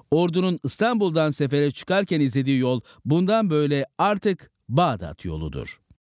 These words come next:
Kadıköy'ün asıl gelişiminin ikinci Abdülhamit döneminde olduğu bilinir.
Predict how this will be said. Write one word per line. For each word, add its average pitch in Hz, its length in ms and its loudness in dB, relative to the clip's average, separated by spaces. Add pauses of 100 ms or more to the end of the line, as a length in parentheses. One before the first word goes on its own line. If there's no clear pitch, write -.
(300)
Kadıköy'ün 214 680 0 (120)
asıl 226 360 0
gelişiminin 135 760 0 (100)
ikinci 190 480 0
Abdülhamit 170 560 0
döneminde 160 420 2
olduğu 120 420 0
bilinir. 67 480 -10